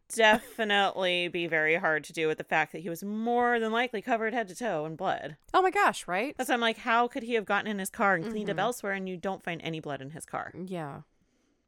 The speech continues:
Speaker 2: It's,
Speaker 1: Yeah, that's
Speaker 2: it's
Speaker 1: really
Speaker 2: just,
Speaker 1: weird.
Speaker 2: it doesn't make sense. So there was no theory in, like, how he cleaned up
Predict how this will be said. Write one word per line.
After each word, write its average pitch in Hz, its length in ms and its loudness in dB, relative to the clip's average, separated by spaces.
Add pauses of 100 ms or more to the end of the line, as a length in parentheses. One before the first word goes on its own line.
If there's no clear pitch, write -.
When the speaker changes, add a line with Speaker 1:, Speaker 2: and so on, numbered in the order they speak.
(140)
Speaker 2:
It's, 175 160 -4
Speaker 1:
Yeah, 160 100 -6
that's 156 220 0
Speaker 2:
it's - 80 -14
Speaker 1:
really - 100 -10
Speaker 2:
just, 165 320 -4
Speaker 1:
weird. - 100 -8
Speaker 2:
it - 40 -8
doesn't 165 340 -6
make 147 180 -8
sense. - 440 -12 (580)
So 180 800 2 (880)
there 214 220 0
was 185 400 -2
no 165 420 -4 (260)
theory 185 600 -2 (720)
in, 160 360 -6
like, 151 220 -4 (220)
how 165 640 -2
he - 160 -12
cleaned 143 320 -8
up 185 360 2